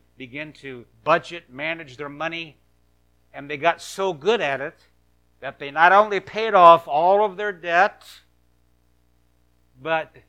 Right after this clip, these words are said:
they began to conduct seminars for other people who were in the same position they were,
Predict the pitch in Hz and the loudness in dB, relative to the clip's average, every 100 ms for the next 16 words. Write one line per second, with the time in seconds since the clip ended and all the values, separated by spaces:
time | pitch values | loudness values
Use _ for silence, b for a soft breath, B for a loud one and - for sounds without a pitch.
0 | _ 120 151 143 156 139 151 170 175 - | _ -14 -12 -12 -14 -8 -4 -4 -4 -10
1 | 165 151 - 156 139 170 - - 214 220 | -14 -14 -14 -14 -4 -4 -4 -10 -10 -10
2 | 175 151 147 160 165 - 160 165 170 262 | -6 -2 -2 -4 -8 -12 -10 -4 0 2
3 | 262 - 165 170 - 175 143 175 170 165 | 2 -2 -6 -18 -12 -12 -10 -10 -10 -12
4 | 170 156 - 185 196 170 170 127 190 175 | -12 -14 -16 -14 -14 -14 -18 -16 -16 -16
5 | 175 151 185 214 196 147 151 | -20 -14 -8 -6 -6 -6 -8